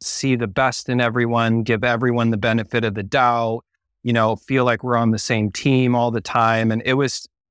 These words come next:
I think that's a place that I came from. And so I tended to expect and to see it, um, in many different ways. And I think over the course of,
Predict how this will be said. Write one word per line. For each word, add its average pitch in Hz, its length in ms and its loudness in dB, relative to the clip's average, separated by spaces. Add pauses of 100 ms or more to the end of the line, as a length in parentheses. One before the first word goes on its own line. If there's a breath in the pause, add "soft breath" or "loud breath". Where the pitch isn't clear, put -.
(120)
I 143 100 -2
think 170 280 -2
that's 139 300 -2
a 156 60 -8
place 135 360 -2
that 113 140 0
I 113 160 2
came 156 320 -2
from. 160 380 -2
And 120 200 -2
so 113 480 -2
I 110 220 2
tended 123 420 -4 (120)
to 110 480 0
expect - 760 -4
and 120 220 0
to 110 100 -8
see 143 300 -4
it, 226 160 -2 (520)
um, 113 580 0 (580)
in 120 160 2
many 123 200 4
different 120 340 -2
ways. 120 540 -2
And 123 140 0
I 117 80 2
think 127 400 -2
over 135 340 0
the 123 120 0
course 127 640 -2
of, 117 460 0